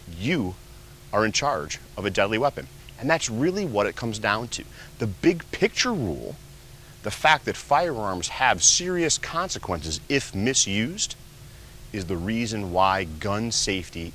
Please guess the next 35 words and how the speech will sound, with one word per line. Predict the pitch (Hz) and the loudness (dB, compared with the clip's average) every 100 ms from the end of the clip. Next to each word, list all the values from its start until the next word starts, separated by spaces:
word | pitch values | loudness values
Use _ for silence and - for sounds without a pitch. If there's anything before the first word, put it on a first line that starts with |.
| - | -8
is | 82 80 | -6 0
so | - 85 | -2 -2
important. | 78 - 87 76 | -6 -8 -8 -6
And | 90 | -4
it's | 90 | -4
something | 151 135 | -4 -2
we | 113 | 0
need | 127 | 0
to | 110 | -2
keep | - 139 | -6 -4
in | 107 | -2
mind | 104 135 87 78 - - - | -2 0 -2 -4 -10 -18 -10
whenever | 90 90 - 147 156 82 | -6 -6 0 2 2 0
we | 71 80 101 - | -6 -6 -6 -4
interact | 104 87 82 78 - | -2 0 0 -2 -8
with | 80 | -12
firearms. | - 82 71 67 62 - - - - - - - - - - - - - - | -6 -4 -4 -6 -12 -10 -10 -10 -14 -18 -18 -18 -18 -16 -16 -14 -16 -16 -12
So | - 135 | -6 2
folks, | 151 135 - - - - - - - - | 4 4 2 -4 -10 -16 -16 -18 -18 -18
think | - - 190 | -6 2 2
about | 104 87 - | 4 2 4
that | 85 - | -2 -2
big | 87 - | -6 -6
picture | 80 - | -8 -8
rule, | 71 73 - - - | -10 -12 -14 -16 -12
the | 107 | -6
fact | - 120 113 | 0 0 2
that | 98 | -2
you | 82 87 107 175 160 69 - - - - | -2 -6 -2 0 0 -4 -12 -18 -18 -2
are | 104 | 0
the | 92 | 0
one | 92 90 | -2 -2
that's | 82 85 | -4 -6
in | 82 | -8
control. | 78 - 73 | -8 -8 -8